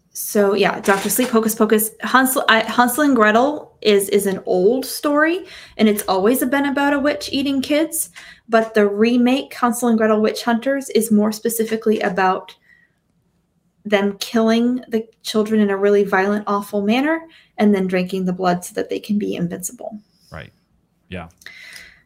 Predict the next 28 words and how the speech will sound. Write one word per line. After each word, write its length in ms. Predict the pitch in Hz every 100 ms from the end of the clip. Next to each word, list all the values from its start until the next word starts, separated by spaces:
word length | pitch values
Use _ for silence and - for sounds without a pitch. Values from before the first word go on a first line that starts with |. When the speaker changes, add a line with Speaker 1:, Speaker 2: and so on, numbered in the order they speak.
| _ _ _ _ _ _ _ _ _ _
Speaker 1:
This 280 | 214 285 381
is, 180 | 302 247
this 180 | 240
is 120 | 247 240
all 160 | 247
not 200 | 240 240
news. 260 | 226 196 -
Maze 440 | 214 208 220 220
Runner, 360 | 202 175 175 190
again, 600 | - 202 220 196 185 214 - _ _ _
absolutely 640 | 214 214 - 254 254 - 240
terrifying 1080 | 220 220 214 220 226 214 214 233 262 269 -
young 320 | 214 202 208 202
people 580 | 226 226 285 339 - _ _ _ -
in 140 | 208
an 120 | 208
effort 340 | 208 208 220 -
to 100 | 233
create 760 | - 220 214 214 202 202 - -
a 320 | 202 190 185
medicine 760 | 196 202 196 208 202 - 208 208
for 520 | - 202 190 185 202 -
the 80 |
zombie 460 | 190 185 185 185 196
sickness 500 | 185 - - - -
that 220 | - 208
they 180 | - -
are 440 | - - 208 -